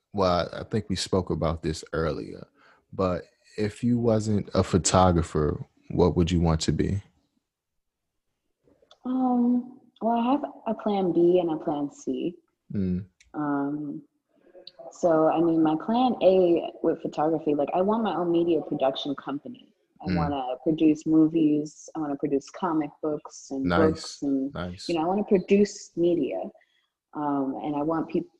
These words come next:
Speaker 2: people of color to be staffed and making it, you know.
Speaker 1: Nice.
Speaker 2: That's my dream. And I wanna film. I wanna be the actress and a model as well. I wanna be in,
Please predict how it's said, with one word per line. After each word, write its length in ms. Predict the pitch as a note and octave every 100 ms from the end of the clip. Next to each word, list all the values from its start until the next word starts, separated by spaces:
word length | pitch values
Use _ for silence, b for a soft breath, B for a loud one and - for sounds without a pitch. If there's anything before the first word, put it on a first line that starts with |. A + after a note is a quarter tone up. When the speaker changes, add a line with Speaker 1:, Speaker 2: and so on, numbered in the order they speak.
| _
Speaker 2:
people 260 | F#3 F3 D#3
of 100 | -
color 360 | D#3 D#3 C#3+
to 180 | C#3 C#3
be 180 | D3 D3
staffed 640 | - D3+ C#3 C3+ - -
and 440 | - C#3 C3 B2+ - _
making 440 | E3 D3 C3+ B2+ A#2+
it, 180 | - - -
you 120 | E3
know. 180 | C#3 A#2+
Speaker 1:
Nice. 440 | - D2 - - _ _ _ _
Speaker 2:
That's 260 | E3 D#3+ E3
my 140 | D#3
dream. 440 | C#3+ C3+ B2 A2 -
And 120 | D#3
I 80 | D#3
wanna 480 | E3 D#3+ D3+ - C3 - _ _ _ _ _
film. 200 | D#3+ G#3+ A#3+
I 100 | D#3+
wanna 180 | F#3
be 140 | F#3+ F3
the 60 | D#3
actress 540 | G3 - D3+ C#3+ -
and 100 | C#3+
a 20 |
model 460 | C#3+ D#3 G#3 F3+ D3+
as 140 | C#3+
well. 280 | G3 G3+ C3 -
I 40 |
wanna 220 | D#3+ D#3
be 300 | D#3 G3 F#3
in, 260 | D3+ C#3+